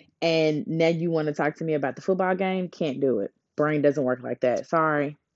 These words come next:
Sometimes we just wanna veg out and do nothing and play stupid games on our cell phones because we need an outlet. We need a space to put that, and that's okay. Now, I'm not saying every day we get off work like, "Yep, talked out, don't talk to me no more."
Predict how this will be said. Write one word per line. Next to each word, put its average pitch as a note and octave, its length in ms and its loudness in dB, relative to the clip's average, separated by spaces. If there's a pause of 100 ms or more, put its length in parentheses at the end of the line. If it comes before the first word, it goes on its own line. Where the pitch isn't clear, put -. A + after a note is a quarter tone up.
(580)
Sometimes F#3 680 2
we F3 100 0
just D#3+ 200 -4
wanna D#3+ 200 -4
veg D#3 320 0
out D3+ 340 -2
and E3 160 -2
do D#3 100 2
nothing D3 560 -4
and D#3 160 -2
play D#3+ 200 4
stupid E3+ 440 0
games E3 300 -2
on C#3 100 -6
our C3+ 140 -8
cell G3 280 4
phones D3+ 380 -4
because D3 680 2 (560)
we F3 100 2
need E3 160 2
an C#3+ 160 0
outlet. C#3 420 0
We D#3+ 80 -4
need D3+ 160 -2
a D3+ 40 -6
space D3+ 380 0
to C#3 120 -4
put - 280 -4
that, A#3+ 300 4 (360)
and F#3 200 0
that's F#3+ 420 0
okay. F#3+ 760 0 (600)
Now, D#3+ 180 -4
I'm A#3+ 120 4
not C#4 200 2
saying A#3+ 340 2
every A3 380 6
day G3+ 360 4
we G3 140 -2
get F#3+ 160 -2
off F#3 200 -4
work F#3 220 -2
like, D3 220 -6
"Yep, C#4 260 -2
talked A3+ 280 -8
out, C4+ 220 -2
don't G#3 180 -6
talk A#3+ 240 -4
to - 60 -8
me B3 140 -2
no A#3+ 180 -2
more." B3 320 -2